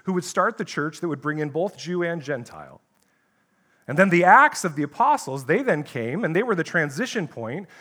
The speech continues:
as the apostles took the gospel of Jesus Christ to Judea, Samaria, and to the ends of the earth. They established new communities of Jesus followers in urban areas across the Gentile world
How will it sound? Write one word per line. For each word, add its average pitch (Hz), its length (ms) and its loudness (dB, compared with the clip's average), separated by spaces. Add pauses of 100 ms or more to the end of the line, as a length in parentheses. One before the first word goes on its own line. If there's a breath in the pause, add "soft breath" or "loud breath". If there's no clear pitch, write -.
(160 loud breath)
as 123 180 -6
the 143 100 0
apostles 170 680 0
took 226 300 -4
the 220 80 -6
gospel 160 480 0
of 135 80 -4
Jesus 165 400 -6
Christ 135 440 -4
to 113 100 -12
Judea, 165 580 -2 (220 loud breath)
Samaria, 143 760 -2
and 120 140 -10
to 127 80 -20
the 120 160 -14
ends 101 240 -10
of 107 80 -18
the 160 120 -12
earth. 220 240 -10
They 127 120 -4
established 156 520 -2
new 175 220 -6 (240 loud breath)
communities 190 640 -4
of 131 180 -8 (260 soft breath)
Jesus 180 480 -6
followers 139 680 -4
in 107 140 -14
urban 156 300 -4
areas 160 440 0
across 180 460 0
the 156 80 -6
Gentile 143 580 -2
world 156 480 -6